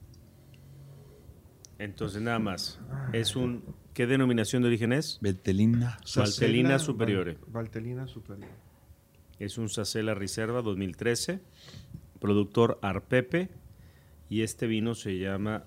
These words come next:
Speaker 1: Ultimi Raggi. Ahora sí.
Speaker 3: Últimos rayos.
Speaker 1: Últimos rayos.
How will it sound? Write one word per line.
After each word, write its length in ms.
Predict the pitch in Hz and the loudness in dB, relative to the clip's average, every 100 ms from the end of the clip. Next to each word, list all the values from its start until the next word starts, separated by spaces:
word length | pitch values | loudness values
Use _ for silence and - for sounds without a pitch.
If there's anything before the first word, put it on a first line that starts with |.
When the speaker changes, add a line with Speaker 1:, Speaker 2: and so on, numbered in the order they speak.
| - | -4
Speaker 1:
Ultimi 640 | 123 131 131 151 139 143 - - | 0 0 0 2 2 2 -2 -10
Raggi. 600 | 110 110 104 101 - - - - - - - - - - - - - - - - | -2 2 4 2 -4 -10 -14 -18 -18 -20 -20 -18 -18 -16 -18 -18 -20 -20 -20 -6
Ahora 200 | 127 123 | -4 -2
sí. 120 | 139 | -2
Speaker 3:
Últimos 360 | 127 127 - 104 | 0 -2 -6 -8
rayos. 640 | 113 110 92 78 - - | -4 -4 -4 -8 -10 -10
Speaker 1:
Últimos 400 | 101 101 110 101 | -10 -8 -6 -6
rayos. 560 | 92 87 85 85 - | -6 -6 -8 -10 -16